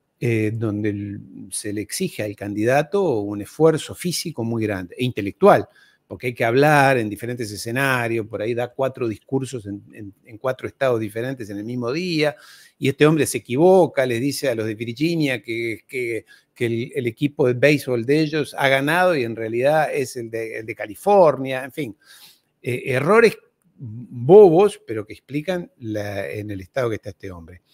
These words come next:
Y por otro lado, es un mal candidato, porque dijéramos, mira, tiene todas las para ganar, tiene todas para ganar, bueno, no tiene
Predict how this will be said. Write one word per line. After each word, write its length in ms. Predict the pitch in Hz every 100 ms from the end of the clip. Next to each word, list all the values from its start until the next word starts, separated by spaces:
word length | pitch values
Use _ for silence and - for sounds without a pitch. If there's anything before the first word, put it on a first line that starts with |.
| - - - _
Y 120 | 156
por 140 | -
otro 160 | 196 208
lado, 140 | 220 226
es 140 | -
un 100 | 131
mal 200 | 165 214
candidato, 640 | 147 131 185 226 - 87 _ _ _ _
porque 200 | 95 104
dijéramos, 460 | 101 160 151 131
mira, 240 | 156 147 110 - _
tiene 240 | 139 143
todas 260 | 139 208 190
las 140 | 113 _ _
para 160 | 113 120
ganar, 580 | 147 190 170 165 185 _
tiene 200 | - 120
todas 380 | 117 208 175 120
para 200 | - 117
ganar, 380 | 135 151 151 185
bueno, 360 | 151 143 117
no 140 | 101 101
tiene 260 | 123 120